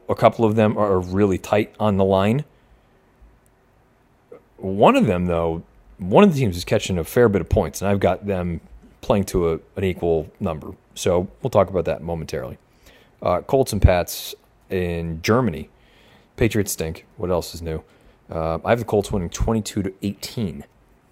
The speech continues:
Browns and Ravens. I have Baltimore winning twenty-five to eighteen. Here we go. You ready? Four pack of level footing.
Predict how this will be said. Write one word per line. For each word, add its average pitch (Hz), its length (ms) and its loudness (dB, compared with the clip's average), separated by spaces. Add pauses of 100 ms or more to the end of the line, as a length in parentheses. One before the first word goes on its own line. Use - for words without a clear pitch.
(1700)
Browns 120 800 0
and 98 180 -4
Ravens. 95 640 0
I 85 60 -4
have 82 180 -4
Baltimore 92 440 0
winning 82 160 -4
twenty-five 90 580 -4
to - 140 -12
eighteen. 82 440 -10 (1500)
Here 113 140 2
we 113 60 4
go. 87 200 2 (240)
You 82 80 -8
ready? 104 240 4 (300)
Four 104 200 2
pack 76 400 0 (480)
of 80 340 -6 (520)
level 95 260 0
footing. 71 300 -6